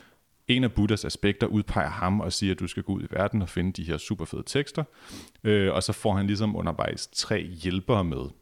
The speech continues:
og en af dem er så abekongen. Øh, og abekongen er super nice. Øh, han er f-, forseglet under et bjerg,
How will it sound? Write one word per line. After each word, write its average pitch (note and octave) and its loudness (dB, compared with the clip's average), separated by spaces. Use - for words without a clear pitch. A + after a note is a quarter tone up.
og E2+ 0
en F#2+ 0
af F2 -2
dem D#2+ 0
er E2+ -2
så - -6
abekongen. - -6
Øh, F2 2
og A2+ 2
abekongen A#2+ 4
er F2+ 0
super - 0
nice. - -10
Øh, F#2 4
han A2+ 2
er G2 4
f-, - -10
forseglet - 0
under G#2+ 2
et G2 -2
bjerg, G2 2